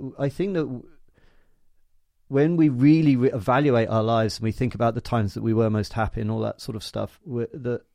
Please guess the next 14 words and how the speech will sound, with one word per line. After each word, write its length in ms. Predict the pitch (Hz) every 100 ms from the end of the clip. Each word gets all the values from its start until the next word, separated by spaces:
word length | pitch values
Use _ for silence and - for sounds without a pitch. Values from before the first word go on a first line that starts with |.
| _ _ _ _ _ _
it 160 | 139 131
makes 260 | 151 170 -
sense 300 | 123 - -
to 140 | 92
us 220 | 98 -
that 120 | - 127
we're 200 | 139 139
on 160 | 170
this, 240 | 160 - -
we're 160 | 131
all 260 | 143 165 151
on 120 | 143
these 220 | 139 120
little 340 | 120 127 120